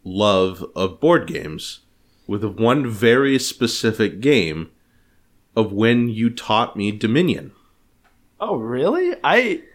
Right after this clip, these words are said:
Speaker 2: so I've read most of your posts, and I think I read the Dominion one. Did you do a review on Dominion?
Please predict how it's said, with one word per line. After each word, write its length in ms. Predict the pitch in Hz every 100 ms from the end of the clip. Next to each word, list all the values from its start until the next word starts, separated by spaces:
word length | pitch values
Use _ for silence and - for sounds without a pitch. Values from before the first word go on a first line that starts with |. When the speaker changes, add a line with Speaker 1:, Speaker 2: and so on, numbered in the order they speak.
| _ _ _ _ - -
Speaker 2:
so 200 | - 175
I've 180 | 147 170
read 460 | 143 160 175 151 123
most 300 | 139 160 156
of 80 | 135
your 120 | 110
posts, 560 | - 85 90 - - - _ _ _ _
and 380 | 127 123 117 113
I 100 | 113
think 240 | 123 262 392
I 80 | 381
read 240 | 143 87
the 40 |
Dominion 460 | 85 82 80 80 85
one. 160 | 104 139
Did 180 | 135
you 60 | 165
do 220 | 180 214
a 60 | 220 208
review 240 | 190 208
on 100 | 226
Dominion? 440 | 214 220 247 269